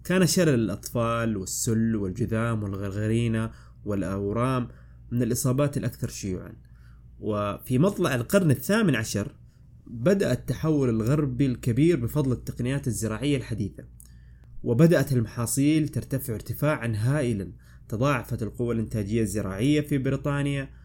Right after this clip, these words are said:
مما حرر رأس المال والقوى العاملة، وتم استثمارها في الصناعة والتجارة. فاختراع المحرك البخاري وصناعة نسيج القطن الآلية لم يغيرا ممارسة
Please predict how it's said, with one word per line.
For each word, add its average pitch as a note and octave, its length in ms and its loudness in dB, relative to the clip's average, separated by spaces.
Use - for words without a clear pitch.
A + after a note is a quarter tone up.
مما G#2 240 -2
حرر A2+ 520 -4
رأس - 280 -6
المال C3 460 0
والقوى A#2 440 0
العاملة، G2 480 -6
وتم C#3+ 460 0
استثمارها D3+ 800 -2
في D#3+ 80 -10
الصناعة B2 540 -2
والتجارة. A2 600 -6
فاختراع A#2+ 1500 -2
المحرك B2+ 480 0
البخاري G2 720 -6
وصناعة B2 560 -2
نسيج A#2 320 0
القطن A#2+ 360 -2
الآلية G2+ 540 -4
لم A#2 180 0
يغيرا B2+ 480 2
ممارسة B2+ 640 0